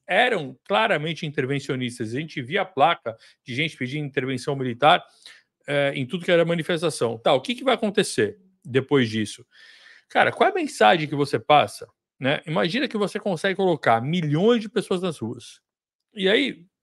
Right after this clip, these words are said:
você tem milhões de pessoas nas ruas, mas chega na eleição municipal em dois mil e vinte, você não consegue eleger prefeitos direito. Você não consegue eleger vereadores direito. Então, você começa a mostrar que você não tem meio de ação. Você começa a mostrar que você não tem capacidade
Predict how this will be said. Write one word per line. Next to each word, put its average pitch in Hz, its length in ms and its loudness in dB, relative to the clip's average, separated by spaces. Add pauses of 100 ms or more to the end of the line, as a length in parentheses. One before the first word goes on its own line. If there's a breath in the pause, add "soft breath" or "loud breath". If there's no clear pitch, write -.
(140)
você 160 200 -8
tem 202 160 -6
milhões 247 220 -2
de - 80 -18
pessoas 202 260 -6
nas 170 200 -4
ruas, 240 200 -4
mas 202 120 -4
chega 262 200 0
na 233 80 0
eleição 214 320 0
municipal 160 560 0
em 139 40 -4
dois 135 180 -4
mil 135 140 -6
e - 20 -8
vinte, 175 420 -6 (240)
você 214 140 -2
não 220 80 0
consegue 214 340 0
eleger 202 300 0
prefeitos 196 460 -2
direito. 117 500 -4 (420)
Você 196 120 -4
não 208 80 -2
consegue 196 280 -2
eleger 190 300 2
vereadores 185 480 2
direito. 113 400 -6 (260 loud breath)
Então, 170 220 -4
você - 180 -4
começa - 400 -4
a 165 40 -4
mostrar 147 720 2 (880)
que 147 100 -4
você 156 240 0
não 202 160 0
tem 196 160 -2
meio 196 220 0
de 220 80 -4
ação. 175 360 -6 (380)
Você 139 160 -6
começa 147 300 -4
a - 20 -4
mostrar 160 240 0
que - 60 -12
você 185 200 -6
não 196 160 -2
tem 196 140 -2
capacidade 175 800 -2